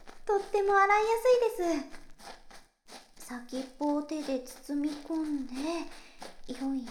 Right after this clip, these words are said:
しょ、よいしょ。隙間の溝もしっかりと。あ、手で包み込んで上下に滑らせると洗いやす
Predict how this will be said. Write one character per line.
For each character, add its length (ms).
し 220
ょ、 40
よ 220
い 240
し 220
ょ。 40
隙 420
間 180
の 160
溝 380
も 220
し 180
っ 20
か 160
り 160
と。 140
あ、 360
手 120
で 40
包 100
み 80
込 340
ん 60
で 20
上 240
下 140
に 160
滑 240
ら 140
せ 140
る 140
と 80
洗 260
い 60
や 60
す 80